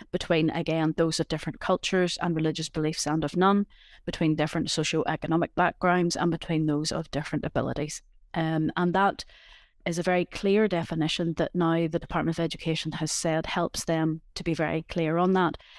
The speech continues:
It also supports, um, what Justice Tracy had said with regards to, um, his ju-, the judicial review, um, with Drumra, which is that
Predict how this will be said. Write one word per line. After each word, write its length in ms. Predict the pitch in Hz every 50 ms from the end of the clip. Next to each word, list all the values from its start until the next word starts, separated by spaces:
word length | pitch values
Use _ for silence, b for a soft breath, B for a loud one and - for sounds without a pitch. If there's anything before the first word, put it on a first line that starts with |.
| B
It 100 | - 180
also 440 | 190 196 208 220 - - 226 202 190
supports, 720 | 180 - - - - - 175 165 160 - - - - - - -
um, 380 | - 180 175 170 165 165 160 160 - - B B B -
what 100 | 175 -
Justice 360 | - 165 - - 175 - -
Tracy 440 | - - 180 170 180 - - 220 214
had 220 | 185 202 196 -
said 400 | - - - 185 175 170 170 - -
with 180 | 165 - -
regards 480 | 175 170 - 170 170 165 165 - - -
to, 480 | - - - 170 165 165 165 160 147 - -
um, 260 | - 175 165 165 - -
his 120 | 175 170 -
ju-, 140 | - 165 160 - - - - - - - -
the 80 | - 170
judicial 440 | - - 180 - 175 175 - 180 165
review, 420 | 170 175 165 - 165 156 165 165 b b b b b b b - -
um, 320 | 190 175 170 175 170 - -
with 180 | 180 170 -
Drumra, 480 | - 180 165 165 165 165 165 165 185 208 - - -
which 300 | - 170 175 151 - -
is 200 | 180 165 156 -
that 220 | - 175 - -